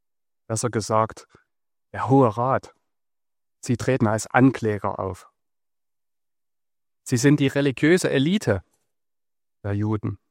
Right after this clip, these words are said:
Sie legen fest, was theologisch richtig ist, und setzen es dann auch beim Volk durch. Dadurch üben sie eine latente Macht aus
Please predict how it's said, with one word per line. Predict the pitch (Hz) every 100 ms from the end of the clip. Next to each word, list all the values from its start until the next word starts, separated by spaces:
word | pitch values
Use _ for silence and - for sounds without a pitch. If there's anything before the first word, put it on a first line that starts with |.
| _ -
Sie | - 165 196 190
legen | 135 143 135 113
fest, | - 147 - - - _ _ _ _ _ _ _ _ _
was | 101 -
theologisch | 123 117 117 120 113 -
richtig | 170 - 170 160
ist, | 165 160 - - _ _ _ -
und | 117
setzen | 127 135 - 123
es | 120 -
dann | 110 107
auch | 113 117 - _ _ -
beim | 104 101
Volk | - 110 -
durch. | - 120 95 - _ _ _ _ _ _ _ _ _ _ _ _ _ _ _ _ _ _ _ _
Dadurch | 107 127 156 160 -
üben | 165 165
sie | 160 160 143
eine | 151 139
latente | 139 - 160 175 160
Macht | 151 170 - - -
aus | 101 110 127 -